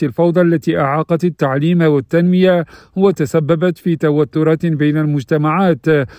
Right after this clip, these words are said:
مضيفة أن الحكومة منحت أيضًا مهلة لمدة ثلاثة أيام لتسليم الأسلحة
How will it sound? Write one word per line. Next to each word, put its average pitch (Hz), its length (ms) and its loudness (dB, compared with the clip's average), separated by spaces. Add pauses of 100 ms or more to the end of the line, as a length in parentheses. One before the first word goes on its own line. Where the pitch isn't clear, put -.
(200)
مضيفة 156 540 0
أن 175 300 0
الحكومة 175 720 0 (200)
منحت 160 520 2
أيضًا 185 400 2
مهلة 165 500 4
لمدة 170 720 0
ثلاثة 156 640 0
أيام 175 600 2 (260)
لتسليم 175 720 2
الأسلحة 165 560 0